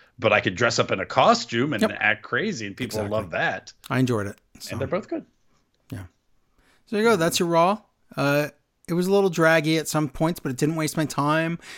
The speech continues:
Speaker 2: SmackDown, I thought, was good, uh, other than Madcap <laughs> Moss and Karrion Kross. Um, the, uh,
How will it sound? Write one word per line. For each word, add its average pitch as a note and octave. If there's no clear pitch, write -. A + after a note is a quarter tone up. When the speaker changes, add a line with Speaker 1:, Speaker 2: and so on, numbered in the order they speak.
Speaker 2:
SmackDown, E3+
I E3
thought, E3
was D3+
good, D#3+
uh, C#3
other D3
than D3
Madcap C#3
<laughs> -
Moss C#3
and -
Karrion C#3+
Kross. C3+
Um, B2+
the, A#2+
uh, A2